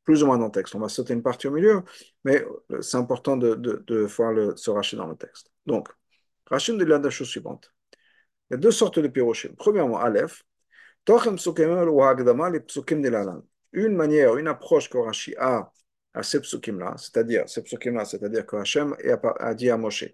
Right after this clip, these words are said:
je suis apparu au Avot, et, et, et cetera, et cetera. Donc, c'est en fait une introduction à ce qui va venir après. Qu'est-ce qui vient après ?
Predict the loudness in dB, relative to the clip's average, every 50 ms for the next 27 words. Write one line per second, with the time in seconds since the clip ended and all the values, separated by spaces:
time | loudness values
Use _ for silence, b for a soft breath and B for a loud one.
0 | _ _ _ _ _ _ _ _ _ -4 -2 -2 -2 0 0 2 2 2 4 2
1 | 2 2 4 4 4 4 4 4 2 0 -4 -6 _ _ _ _ _ _ _ _
2 | _ _ _ 0 4 4 6 6 6 6 4 4 4 4 4 2 2 2 0 -2
3 | -2 -6 _ _ _ _ _ _ _ _ _ _ -4 -4 -2 -2 -4 -6 -8 -8
4 | -8 -8 -6 -6 -4 -4 -6 -8 -10 -10 -6 -2 0 0 0 0 -2 b b b
5 | _ 4 6 6 6 6 2 -2 -16 -12 -2 2 4 4 4 4 0 -8 -6 0
6 | 0 0 0 0 -4 -4 -4 -4 -2 -4 -6 -6 -6 -6 -6 -4 -4 -6 -6 -4
7 | 0 2 2 2 2 0 -4 -4 -6 -6 -8 -10 -8 -8 -6 -4 -4 -6 -6 _
8 | _ -20 -18 -16 -12 -8 -4 -2 -2 -2 -2 -4 0 4 4 6 4 4 0